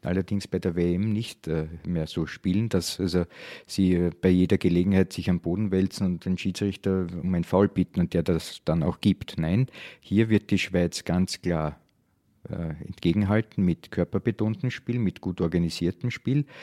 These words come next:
Und ich glaube nicht, dass, äh, Brasilien, so wie jetzt gegen Österreich, jetzt dort hin-, hinfährt zu diesem Spiel und, äh, zwei oder drei Tore machen wird. Also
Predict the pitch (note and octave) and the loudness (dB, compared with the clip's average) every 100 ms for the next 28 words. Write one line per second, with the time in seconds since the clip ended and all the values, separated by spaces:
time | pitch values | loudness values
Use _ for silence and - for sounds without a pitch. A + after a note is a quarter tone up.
0 | - - - F2 F2 - F2 D#2+ E2+ F2+ | -20 -14 -6 -4 -4 0 2 2 4 4
1 | A#2+ - - - _ - E2+ - - E2+ | 2 -2 -14 -20 _ -6 -6 -2 0 0
2 | D2+ - E2+ - F2 E2 F2+ E2 E2+ E2 | 0 -4 -4 0 0 0 2 2 0 -2
3 | - D#2 D2+ D#2+ F#2+ - D#2+ D#2 E2+ D#2 | -2 -2 0 0 0 -2 -4 -4 -4 -6
4 | - E2 - - - - _ - F2+ F#2 | -2 -4 -4 -14 -20 -20 _ -2 0 0
5 | - D#2+ F#2 G2 G2 - F2 F2+ F2+ - | -2 2 2 2 0 0 -2 0 -2 -4
6 | - F2+ F2+ E2+ E2 D#2 D#2+ E2+ - - | -2 0 0 0 0 0 -4 -8 -10 -2
7 | E2+ E2 D#2+ E2 D#2+ G#2+ A#2 E2 D2 - | 0 2 0 -2 0 4 4 4 0 -2
8 | D2 C#2+ D2+ - | -4 -2 -4 -4